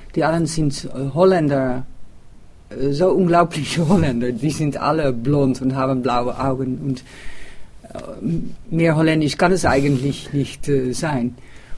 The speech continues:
Und sie ist dann dunkel und, ähm, die Storien, ähm, in, in Suriname ist es so, dass, äh, äh, die Mutter sind, äh,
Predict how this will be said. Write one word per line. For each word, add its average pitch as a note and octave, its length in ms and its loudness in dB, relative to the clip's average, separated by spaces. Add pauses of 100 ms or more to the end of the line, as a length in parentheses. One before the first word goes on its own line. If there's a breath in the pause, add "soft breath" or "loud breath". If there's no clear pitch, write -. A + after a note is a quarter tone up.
(360 loud breath)
Und D3+ 120 -2
sie F#3 120 8
ist F3 260 2
dann D3 140 4
dunkel C#3+ 540 2 (220)
und, C#3+ 560 0 (120)
ähm, B2+ 580 -2 (720)
die D#3 80 0
Storien, D3 800 2 (340)
ähm, C3 720 -4 (920)
in, F#3 160 6
in F#3+ 180 4
Suriname F3+ 800 2 (320)
ist - 260 -4
es D#3+ 140 -2
so, D#3+ 140 2
dass, C#3+ 380 -4
äh, C3+ 340 0
äh, - 40 -8 (920)
die C#3+ 400 0
Mutter G#3 560 0
sind, F3+ 480 -4
äh, C#3+ 420 -2